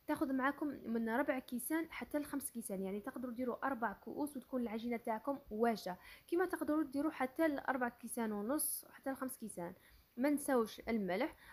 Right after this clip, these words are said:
هنا تقدروا تضيفوا الزرارع اللي حبيتوا، اذا حبيتوا ديروهم داخل الخبز،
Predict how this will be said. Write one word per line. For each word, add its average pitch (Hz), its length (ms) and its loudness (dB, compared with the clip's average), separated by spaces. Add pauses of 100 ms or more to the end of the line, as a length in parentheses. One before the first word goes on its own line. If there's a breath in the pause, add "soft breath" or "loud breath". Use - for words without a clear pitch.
هنا 254 140 6
تقدروا 277 300 2
تضيفوا 254 280 0
الزرارع 226 480 2
اللي 240 140 0
حبيتوا، 214 440 -4
اذا 202 140 -2
حبيتوا 208 380 -6
ديروهم 202 360 -2
داخل 247 240 0
الخبز، 208 500 -4